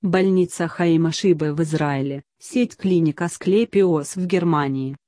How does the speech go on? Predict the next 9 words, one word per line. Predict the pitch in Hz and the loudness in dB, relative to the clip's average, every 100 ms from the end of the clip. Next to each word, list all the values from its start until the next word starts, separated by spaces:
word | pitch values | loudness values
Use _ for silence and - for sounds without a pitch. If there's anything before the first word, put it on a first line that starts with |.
| _ | _
клиника | - 185 190 185 175 | 2 4 4 2 0
«Мемориал | 175 170 160 170 160 151 | 2 2 2 2 0 0
Анкара» | 151 - 262 285 262 | -4 -2 0 2 -2
в | - | 0
Турции, | 190 156 - - 131 120 127 _ | 0 0 -4 -6 -4 -4 -8 _
медцентр | 196 208 - 185 165 156 165 | 2 2 0 0 0 -2 -2
Рамбам | 180 170 165 156 | 0 2 0 0
в | 165 | 0
Израиле, | 156 151 143 135 139 | 0 -2 -2 -4 -6